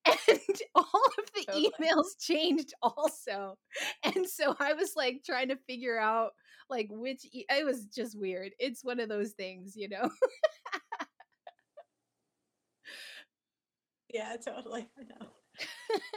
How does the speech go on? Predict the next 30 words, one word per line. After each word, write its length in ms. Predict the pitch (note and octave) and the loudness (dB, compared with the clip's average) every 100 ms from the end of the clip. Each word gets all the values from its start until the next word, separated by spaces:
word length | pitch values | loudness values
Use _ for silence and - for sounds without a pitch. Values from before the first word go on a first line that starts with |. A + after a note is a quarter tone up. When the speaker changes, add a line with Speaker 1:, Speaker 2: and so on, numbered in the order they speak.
| E4+ - - | -4 -4 -6
Speaker 1:
<laughs> 480 | A#3+ - - - - | -6 -10 -14 -14 -6
I 160 | A#3+ | -4
mean, 260 | B3 B3+ B3 | 0 0 0
you 120 | B3 | 0
know, 260 | G3+ D3+ E3+ G#3+ | 0 -2 -4 0
uh, 220 | G#3 G3+ | 2 0
the 240 | G#3+ F3+ A3 - | -2 -6 -8 -6
first 220 | A3+ A#3+ | -6 -6
world 220 | G#3 F#3 | -6 -8
problems, 560 | - - - G#2 G3 A#3 | -8 -12 -12 -14 -14 -12
uh, 380 | - G3 F3 C#3+ G3 | -8 -8 -8 -10 -4
but 260 | G3+ F#3 - - | -2 -2 -4 -8
we, 240 | B3+ D#4+ | -2 -2
we 220 | D#4+ C4+ E4+ | 0 -2 2
made 220 | E4+ D#4 | 2 2
it 80 | C#4 | 2
work. 380 | F#3+ F#3+ - - | 0 -4 -8 -6
Everything 400 | G3+ A3+ A#3+ A#3 | -2 0 0 0
was 180 | A3+ B3 | -2 -6
fine. 160 | - F#3+ F3 F3 | -6 -6 -6 -8
Speaker 2:
<laughs> 140 | F3+ - | -10 -6
Speaker 1:
And 380 | G3+ G#3+ G#3+ | -4 -4 -6
more 200 | G#3+ A#3+ | -2 0
importantly, 840 | B3+ C4 C4 G3 G#3+ G#3 G3+ G3 F#3+ - | 2 0 -2 -4 -4 -4 -4 -4 -6 -4
uh, 100 | F3+ | -2
it 120 | - A#3 | 0 0
was 200 | A3+ - | -2 -6
just 260 | A#3 - A3 | -12 -8 -4
so 220 | G#3+ A#3 | -2 -2
cool 480 | - A#3 F#3+ D#3+ E3 | -6 -4 -2 -4 -8